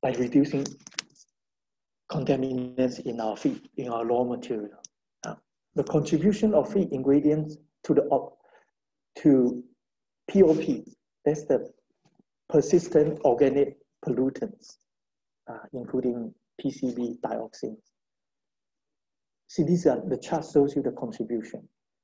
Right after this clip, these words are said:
Fish oil contribute P O Ps more than fifty-four percent. Fish meal contribute about twelve percent.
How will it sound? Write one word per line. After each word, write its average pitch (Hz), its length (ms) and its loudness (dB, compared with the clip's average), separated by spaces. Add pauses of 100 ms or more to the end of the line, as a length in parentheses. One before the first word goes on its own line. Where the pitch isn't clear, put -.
(220)
Fish 208 260 2
oil 151 180 6
contribute 147 640 0 (500)
P - 140 2
O 214 140 6
Ps - 380 -4 (840)
more 143 300 0
than 120 220 -4 (140)
fifty-four 131 640 2
percent. - 280 -16 (720)
Fish 190 220 0
meal 160 180 4
contribute 127 440 -4
about - 180 -10
twelve - 320 2
percent. 156 420 -6